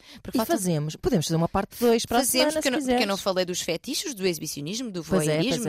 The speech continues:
Speaker 2: é,
Speaker 1: do,
Speaker 2: pois é.
Speaker 1: do, das coisas, mas não faz mal, a gente volta, a gente
Speaker 2: Sim,
Speaker 1: volta.
Speaker 2: sim,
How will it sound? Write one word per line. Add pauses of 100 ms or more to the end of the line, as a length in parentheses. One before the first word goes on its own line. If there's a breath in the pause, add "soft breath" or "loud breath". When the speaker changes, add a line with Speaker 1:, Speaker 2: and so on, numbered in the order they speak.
Speaker 2:
é,
Speaker 1:
do,
Speaker 2:
pois
é.
Speaker 1:
do,
das
coisas, (280 loud breath)
mas
não
faz
mal,
a
gente
volta,
a
gente
Speaker 2:
Sim,
Speaker 1:
volta.
Speaker 2:
sim,